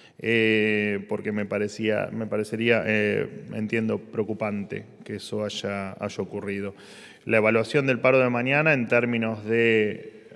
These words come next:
magnitudes y en términos de, eh, los operativos de acuerdo a lo que ocurre en la calle, te lo podré contar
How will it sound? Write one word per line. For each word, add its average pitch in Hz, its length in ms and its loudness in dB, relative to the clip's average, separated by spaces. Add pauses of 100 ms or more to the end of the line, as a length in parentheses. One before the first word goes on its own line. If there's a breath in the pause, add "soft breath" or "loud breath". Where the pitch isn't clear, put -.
(240)
magnitudes 107 1080 2
y 104 60 -6
en 101 140 -6
términos 107 520 -4
de, 107 440 2
eh, 95 580 -8
los 98 380 -8
operativos 104 680 -4
de 104 60 -4
acuerdo 110 560 0
a 107 160 2
lo 101 260 -2
que 104 80 -10
ocurre 117 400 0
en 113 80 -2
la 117 100 -4
calle, 127 440 2
te - 340 -6
lo 98 140 -2
podré 104 240 0
contar 107 520 0